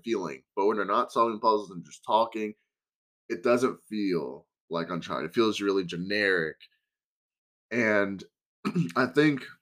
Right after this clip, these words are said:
uh, I'm gonna hop into my negatives real quick because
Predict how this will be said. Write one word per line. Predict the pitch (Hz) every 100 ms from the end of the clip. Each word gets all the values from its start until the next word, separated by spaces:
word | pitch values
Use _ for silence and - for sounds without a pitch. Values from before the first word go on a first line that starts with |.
| _ _ _ _ _ _ _ -
uh, | 139
I'm | 104 139
gonna | 202
hop | 208 165
into | 135 127
my | 92
negatives | 87 98 107 107 - _ _
real | 101 101
quick | 120 107 -
because | 85 98 82 76 78